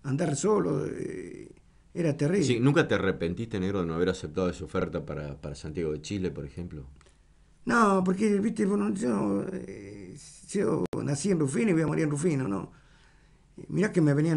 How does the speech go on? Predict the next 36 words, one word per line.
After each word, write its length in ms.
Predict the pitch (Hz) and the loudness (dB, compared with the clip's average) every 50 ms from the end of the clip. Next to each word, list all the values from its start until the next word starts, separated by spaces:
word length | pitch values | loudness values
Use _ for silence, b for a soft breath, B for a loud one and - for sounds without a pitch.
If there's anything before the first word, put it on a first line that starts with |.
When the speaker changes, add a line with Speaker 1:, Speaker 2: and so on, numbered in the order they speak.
| - | 2
Speaker 1:
a 60 | 139 139 | 2 0
buscar 240 | 135 139 - 156 | 0 0 -2 -2
toda 160 | 147 156 165 - | 0 0 0 0
la... 160 | - - - - - - - | 0 -2 -6 -10 -14 -14 -8
Después 320 | - 175 - - - 294 - | -6 -6 -4 -2 -2 0 0
estuve 200 | - 220 175 160 | 2 4 4 4
en 60 | 151 | 4
Racing, 320 | 160 165 160 - 147 139 - | 4 2 2 2 0 0 0
en, 520 | - 135 131 127 123 117 113 104 92 - - - - - - - - - - - - _ _ - b b b b b b b | 0 2 2 2 2 0 -2 -2 -4 -8 -12 -16 -20 -20 -20 -20 -20 -20 -20 -20 -20 _ _ -20 b b b b b b b
en 100 | - 127 | -4 -2
Jorge 280 | 120 151 156 143 147 147 | 2 2 2 2 2 4
Ñubri 220 | 151 151 143 139 135 | 4 4 6 6 6
de 100 | 131 127 | 4 4
Junín. 600 | 113 131 170 214 220 190 180 147 - - - - b b b b b b b b b b b - - - - | 2 2 2 4 4 4 4 4 2 0 -6 -14 b b b b b b b b b b b -20 -20 -16 -8
Eh, 640 | - - - 123 120 - - - - - - - - | -6 -4 -2 -2 0 -2 -2 -2 -4 -6 -8 -10 -6
después 300 | - 139 143 - 254 220 | -4 -2 0 2 4 4
vi 80 | 220 202 | 6 6
un 100 | 185 175 | 6 6
muchacho 380 | 156 147 175 175 - 180 170 151 | 6 4 2 0 2 2 2 2
que 300 | - 143 143 135 131 131 | 2 4 4 4 4 4
se 120 | 131 135 | 2 -2
llamaba 380 | 131 147 151 160 160 156 147 147 | -2 0 2 2 2 2 2 0
Cacho 260 | - 165 - - 143 | 0 -2 0 0 2
Borda, 420 | 160 175 160 156 147 143 143 147 - b b b b b b b b b b | 4 4 4 4 2 0 -2 -4 -8 b b b b b b b b b b
el 120 | - 139 127 | -10 -8 -4
padre 280 | - - 156 156 147 | 0 0 2 2 2
fue 160 | 131 - 143 147 | 2 0 -2 -2
concejal, 680 | - 135 - - 127 - 156 156 139 131 - - - - - - - | -2 -2 0 -2 -2 0 0 0 0 0 -2 -6 -12 -20 -20 -16 -12
yo 200 | - 139 - 135 | -10 -6 -6 -4
te 80 | 139 151 | -2 0
digo 200 | 151 147 139 139 | 0 2 2 2
de 60 | 143 | 0
esto 160 | 135 139 135 | -2 -2 -4
hace 280 | 127 - - 123 117 120 - - - | -6 -4 -6 -8 -8 -10 -12 -18 -14
bastante 460 | - 127 110 - 156 139 139 - 151 - | -12 -12 -8 -4 -4 -4 -2 -2 -2 -2
años. 220 | 147 160 147 151 | -2 -4 -6 -8